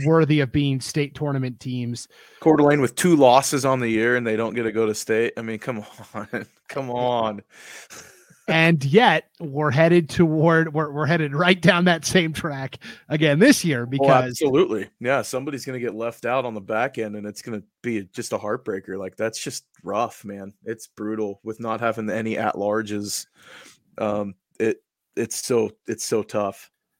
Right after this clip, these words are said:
Speaker 2: Yeah.
Speaker 1: Uh, yeah, it, it is really brutal. When you look at the preseason coaches polls that we conducted, uh, and it, you can find all our preseason coaches polls for every conference in the state of Idaho on our website, idaho sports dot com. All of our girls basketball previews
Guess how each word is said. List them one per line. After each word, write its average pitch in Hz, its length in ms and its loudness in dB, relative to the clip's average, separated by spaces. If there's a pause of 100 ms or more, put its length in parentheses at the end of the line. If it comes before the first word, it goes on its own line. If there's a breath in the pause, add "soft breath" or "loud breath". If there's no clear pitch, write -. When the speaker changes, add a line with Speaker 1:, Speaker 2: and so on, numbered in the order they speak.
Speaker 2:
Yeah. 101 180 -8
Speaker 1:
Uh, 95 80 -10
yeah, 117 480 -14
it, 131 180 -12
it 143 260 -6
is 123 200 -6
really 151 400 -4
brutal. 131 580 -6 (360 soft breath)
When 160 500 0 (100)
you 143 220 -4
look 208 180 0
at 214 100 -2
the 175 80 0
preseason 180 640 0
coaches 156 400 -4
polls 120 360 -8
that 131 100 -10
we 131 100 -8
conducted, 127 640 -6 (380 soft breath)
uh, 127 340 -4
and 160 140 0
it, 156 180 -2
you 160 220 -4
can 160 140 2
find 156 260 2
all 165 140 2
our 165 120 2
preseason 160 560 -2
coaches 156 380 -2
polls 143 560 -2 (140)
for 135 120 -8
every 135 200 -4
conference 143 540 -4
in 135 60 -4
the 135 60 -4
state 135 240 -6
of 143 80 -2
Idaho 143 360 0
on 135 280 -4
our 127 320 -8
website, 123 460 -4
idaho 123 260 -10
sports 120 320 -12
dot 120 160 -12
com. 147 260 -2
All 185 160 2
of 214 60 2
our 196 140 4
girls 170 260 4
basketball 151 540 -2
previews 147 520 -2